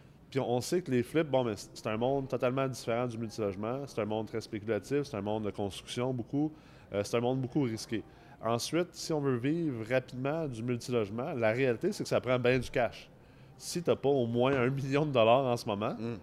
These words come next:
Speaker 1: à investir en multilogement, il y a des bonnes chances que ça va être difficile de vivre de l'immobilier rapidement. Puis quand on parle de rapidement, on parle de, mettons, d'ici deux, trois ans.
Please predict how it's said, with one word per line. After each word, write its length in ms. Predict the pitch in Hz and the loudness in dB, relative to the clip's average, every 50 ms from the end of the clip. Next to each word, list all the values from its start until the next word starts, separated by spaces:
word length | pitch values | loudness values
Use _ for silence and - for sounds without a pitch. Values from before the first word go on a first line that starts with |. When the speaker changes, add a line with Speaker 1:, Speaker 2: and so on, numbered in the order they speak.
| - - | -8 -4
Speaker 1:
à 60 | 104 | -2
investir 440 | 113 120 117 123 120 - - 151 139 | -2 0 2 0 0 0 0 0 0
en 60 | 131 | 0
multilogement, 680 | 123 120 110 - - 117 107 101 104 113 123 143 151 - - - - - - - - - - - - - - - - - - - - - - - - | 0 -2 -4 -2 -2 -2 -2 -2 -2 -4 -4 -4 -6 -10 -14 -20 -20 -20 -18 -18 -18 -18 -16 -16 -16 -14 -14 -16 -16 -16 -16 -18 -18 -20 -12 -4 0
il 40 | |
y 20 | 127 | 2
a 20 | |
des 100 | 127 127 | 4 6
bonnes 180 | 131 135 135 127 | 6 6 4 4
chances 260 | - - 151 170 160 | 2 0 0 0 -2
que 80 | - 143 | -2 -4
ça 160 | 127 - 117 | -2 2 2
va 80 | 107 113 | 2 2
être 60 | 117 | 0
difficile 260 | 110 - - 147 143 | 0 0 2 2 4
de 60 | 127 117 | 4 4
vivre 260 | 107 104 117 120 110 | 4 2 2 0 0
de 60 | 107 | -2
l'immobilier 480 | 104 107 110 107 98 104 110 117 113 98 92 95 | -2 -2 -2 -2 -2 0 0 0 -2 -2 -2 -2
rapidement. 480 | 113 104 95 - - 98 98 95 87 76 69 | -2 -2 -2 -4 -10 -10 -8 -8 -8 -10 -12
Puis 120 | - - | -12 -10
quand 80 | - 104 | -8 -6
on 100 | 101 95 | -6 -4
parle 220 | 87 107 104 107 104 | -2 -2 -2 -2 -2
de 60 | 98 | -2
rapidement, 520 | 95 98 98 95 - - 117 135 139 127 | -4 -4 -6 -8 -8 -8 -6 -4 -2 -2
on 60 | 104 90 | -2 0
parle 300 | - 117 113 113 113 110 | 2 2 2 2 2 0
de, 180 | 110 107 104 | 0 -2 -2
mettons, 320 | 101 98 95 - 110 110 113 | -2 -4 -4 -2 -2 -2 -2
d'ici 400 | 120 113 104 - - - - 131 | -2 -4 -6 -8 -8 -4 -2 0
deux, 200 | 120 123 123 120 | 4 4 4 4
trois 480 | - - 113 107 107 101 98 95 90 95 | 2 0 0 2 2 4 2 2 -2 -4
ans. 100 | 82 | -10